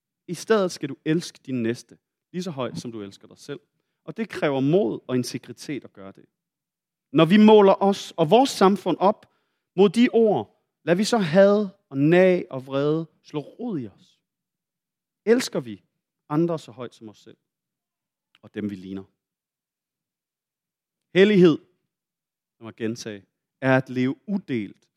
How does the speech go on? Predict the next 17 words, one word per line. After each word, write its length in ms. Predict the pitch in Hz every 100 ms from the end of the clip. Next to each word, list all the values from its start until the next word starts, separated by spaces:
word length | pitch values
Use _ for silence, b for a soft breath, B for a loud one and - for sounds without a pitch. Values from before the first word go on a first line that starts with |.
| -
for 80 | 139
Gud. 300 | - 110 113 _ _ _ _ _
Og 80 | _
det 100 | 107
hænger 180 | 110 107
tydeligvis 400 | - 233 214 107
sammen 280 | - 127 113
med 80 | 98
vores 200 | 101 113
hverdag. 340 | 143 190 117 _ _ _ _ _ _ _ _ _ _ _ _ _ _ _ _ _ -
Så 120 | 175
hvad 160 | 170 196
er 100 | 175
det 120 | 208
for 120 | 208 175
et 80 |
samfund, 640 | - - 196 226 _ 165